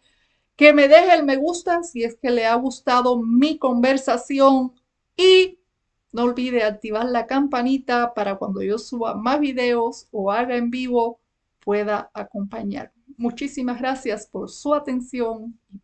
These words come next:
por su tiempo. Yo soy Dianelis y me despido de ustedes.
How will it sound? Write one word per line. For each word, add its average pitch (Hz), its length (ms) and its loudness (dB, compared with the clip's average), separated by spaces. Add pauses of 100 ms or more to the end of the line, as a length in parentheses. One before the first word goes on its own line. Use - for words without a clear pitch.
por 214 280 -4
su 240 220 -12
tiempo. 233 760 -6
Yo 208 220 -8
soy 220 320 -8
Dianelis 269 920 -4
y 226 140 -8
me 196 160 -6
despido 285 680 0
de 247 80 -8
ustedes. 269 800 0